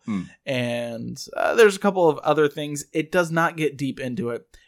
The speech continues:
Speaker 2: It's very easy to skip over that section because, again, they're being very brief. Uh, and this one includes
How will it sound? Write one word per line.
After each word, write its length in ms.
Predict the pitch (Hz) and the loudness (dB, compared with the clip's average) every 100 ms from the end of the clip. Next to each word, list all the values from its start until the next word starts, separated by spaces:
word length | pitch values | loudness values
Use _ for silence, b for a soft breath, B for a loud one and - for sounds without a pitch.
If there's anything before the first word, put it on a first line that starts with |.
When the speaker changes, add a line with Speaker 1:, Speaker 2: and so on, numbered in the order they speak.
| b | b
Speaker 2:
It's 160 | 120 | -6
very 260 | 135 147 139 | 2 2 2
easy 280 | 156 143 135 | -2 -4 -4
to 100 | 123 | -6
skip 420 | - - - 131 - | -6 -6 -2 -2 0
over 280 | 131 123 120 | -4 -2 -2
that 220 | 120 - | -2 -4
section 460 | - 131 117 127 127 | -4 -4 -4 -6 -8
because, 260 | 123 156 | -6 -8
again, 400 | 139 147 135 120 | -6 -6 -6 -8
they're 80 | 135 | -10
being 220 | 139 147 139 | -8 -8 -4
very 220 | 139 135 | -2 -2
brief. 460 | - 120 117 - _ B B B | -6 -12 -14 -18 _ B B B
Uh, 180 | 143 147 | 2 2
and 140 | 175 175 | 2 2
this 180 | 240 247 | 2 2
one 200 | 262 190 | -2 0
includes 540 | 180 - 220 233 156 | -4 -4 -4 -4 -6